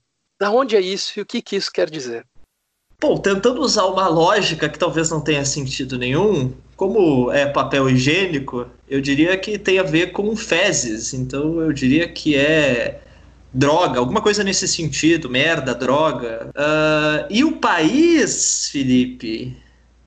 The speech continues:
Speaker 2: Difícil, viu? Vamos chutar Jamaica, eu não faço a menor ideia.
Speaker 1: Gustavo Chagas, eu vou admitir que a pessoa acerte ou, acerte ou, ou responda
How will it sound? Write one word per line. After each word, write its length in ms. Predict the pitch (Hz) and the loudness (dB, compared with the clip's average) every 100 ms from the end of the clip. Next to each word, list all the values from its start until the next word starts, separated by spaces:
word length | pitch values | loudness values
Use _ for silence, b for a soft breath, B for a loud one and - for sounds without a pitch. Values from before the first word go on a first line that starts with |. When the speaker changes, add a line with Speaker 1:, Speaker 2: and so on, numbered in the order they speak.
| _ | _
Speaker 2:
Difícil, 500 | - 302 285 - 196 | -8 -2 0 0 -2
viu? 320 | 156 190 208 | 2 2 2
Vamos 500 | 156 196 330 359 339 | 0 -2 0 0 0
chutar 1160 | - 277 - 202 208 294 349 330 220 156 123 127 | 0 -6 -2 0 2 2 2 2 2 2 0 0
Jamaica, 640 | 175 202 143 147 135 120 | 0 0 0 -2 -4 -8
eu 120 | 117 | -8
não 120 | 139 | -8
faço 240 | 151 196 - | -6 -6 -6
a 40 | |
menor 220 | 190 131 | -4 -4
ideia. 420 | 208 240 107 - - _ _ _ _ | -4 -2 -4 -6 -14 _ _ _ _
Speaker 1:
Gustavo 680 | 160 - - 165 165 160 | -4 -2 -2 2 2 0
Chagas, 800 | 156 - 175 196 208 233 226 - - | -4 2 2 2 2 2 0 -6 0
eu 560 | 202 226 226 220 202 | 4 6 6 6 4
vou 160 | 165 208 | 2 0
admitir 720 | 220 254 247 240 190 - 208 | 0 -4 -6 -6 -4 -2 -2
que 100 | - | 0
a 60 | 214 | 0
pessoa 500 | - 190 - 190 180 | 2 -2 2 2 2
acerte 720 | 170 - 175 180 - 165 156 | 2 0 2 2 -2 -2 0
ou, 480 | 139 151 135 123 123 - | 2 2 0 -4 -8 -6
acerte 480 | 135 - 160 - | -2 0 0 0
ou, 460 | 139 131 120 120 - | 0 0 -6 -14 -14
ou 220 | 127 131 131 | -8 -6 -2
responda 800 | 147 - 165 170 160 156 139 | -4 -2 -2 2 2 4 2